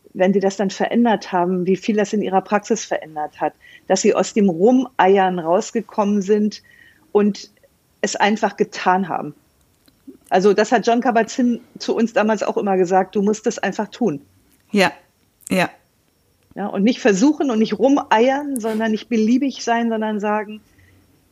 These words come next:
Speaker 1: „Ich tue das jetzt.“ So, Punkt.
Speaker 2: Gut.
Speaker 1: Ich hoffe, dass es hilfreich ist. <laughs>
Speaker 2: Ganz be-, ganz bestimmt, ganz bestimmt.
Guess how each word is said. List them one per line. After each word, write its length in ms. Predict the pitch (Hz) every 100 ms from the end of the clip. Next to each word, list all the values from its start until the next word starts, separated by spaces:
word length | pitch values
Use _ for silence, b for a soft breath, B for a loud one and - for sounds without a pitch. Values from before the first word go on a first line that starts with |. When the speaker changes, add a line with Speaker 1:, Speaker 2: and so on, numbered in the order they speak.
| -
Speaker 1:
„Ich 320 | 262 240 -
tue 320 | - 269 269 196
das 340 | 170 165 -
jetzt.“ 480 | 151 - - - - _ _ _ _
So, 200 | - - -
Punkt. 440 | 170 131 - - - b b b b b b b
Speaker 2:
Gut. 440 | 247 202 - - - B B B B B B B _ _
Speaker 1:
Ich 220 | 220 -
hoffe, 220 | 269 302
dass 180 | 311 302
es 140 | 302 -
hilfreich 600 | 262 349 - 233 165 131
ist. 300 | - - 254 -
<laughs> 160 | - -
Speaker 2:
Ganz 280 | 226 254 254
be-, 140 | 247
ganz 360 | 208 226 254 254
bestimmt, 500 | 247 - 240 226 -
ganz 240 | 190 202
bestimmt. 640 | - 202 - 170 151 196